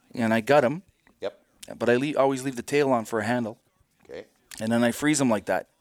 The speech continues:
Speaker 1: And I'll fill a freezer or even two freezers just with carcasses, minus the, minus the parts. And then those parts that I don't use, I take 'em out and I start my wolf, uh, dumps with 'em.
Speaker 2: Right.
Speaker 1: So I take, and I, and I had learned a trick from a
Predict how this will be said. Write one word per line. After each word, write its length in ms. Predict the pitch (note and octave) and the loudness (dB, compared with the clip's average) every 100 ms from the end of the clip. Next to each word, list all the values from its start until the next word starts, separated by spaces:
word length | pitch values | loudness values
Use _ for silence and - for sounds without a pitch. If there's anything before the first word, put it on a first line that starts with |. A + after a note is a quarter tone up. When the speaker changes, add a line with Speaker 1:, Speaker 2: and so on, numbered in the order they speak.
| _ _ _ | _ _ _
Speaker 1:
And 120 | A2+ A#2+ | 0 4
I'll 100 | C#3 | 4
fill 300 | - E3 D#3+ | 2 0 0
a 60 | |
freezer 460 | B2 D#3+ E3 D3 B2+ | 0 -2 -2 2 2
or 40 | |
even 220 | C3 C#3 A#2 | 2 -2 -2
two 180 | E3 | -2
freezers 400 | D#3 C#3 B2+ A2+ | -2 -2 -2 -2
just 240 | G#2 C#3+ - | 0 -2 0
with 120 | A#2+ | -2
carcasses, 680 | B2+ C#3 C#3+ - A2 C3 - _ _ _ _ _ _ | 4 4 2 -4 -4 -4 -12 _ _ _ _ _ _
minus 360 | A#2+ C3 B2+ - | 0 2 0 0
the, 200 | A#2 G2+ | 0 2
minus 320 | A2+ C3 B2 | 2 2 0
the 80 | B2+ | -4
parts. 480 | B2 A#2+ C#3 - - _ - - - | 2 4 2 -4 -16 _ -20 -20 -8
And 120 | A#2 | -2
then 100 | B2+ | 2
those 180 | C3 D3+ | 2 2
parts 360 | - D3+ D#3+ - | 2 0 0 -2
that 100 | B2 | -2
I 100 | A#2 | 2
don't 260 | C#3+ E3 | 2 2
use, 220 | C#3 B2+ | 0 0
I 100 | B2+ | 0
take 220 | A#2 C#3+ C3 | 0 0 2
'em 80 | |
out 120 | C3 B2+ | 2 2
and 120 | A#2 | 2
I 60 | |
start 220 | A2+ C3+ B2+ | 2 2 2
my 100 | A2+ | 0
wolf, 400 | A#2 C#3 - A2+ | 0 -2 -2 -2
uh, 100 | G#2 | -2
dumps 360 | G#2+ G#2+ - | -2 -2 -6
with 100 | G#2+ | -12
'em. 100 | F#2+ _ _ _ | -16 _ _ _
Speaker 2:
Right. 240 | C#2+ C2+ - | -14 -14 -16
Speaker 1:
So 140 | - A2+ | -6 -4
I 80 | |
take, 260 | G#2+ B2+ B2+ | 2 2 4
and 100 | A#2 | 2
I, 160 | A#2 G#2+ | 0 -2
and 160 | - A2 | -4 0
I 40 | |
had 200 | A#2 A2 | 0 0
learned 200 | A#2 C#3 | 0 -2
a 40 | C3 | -2
trick 320 | - C#3+ - | -2 -4 -4
from 200 | - A#2+ | -8 -4
a 100 | G#2+ | -4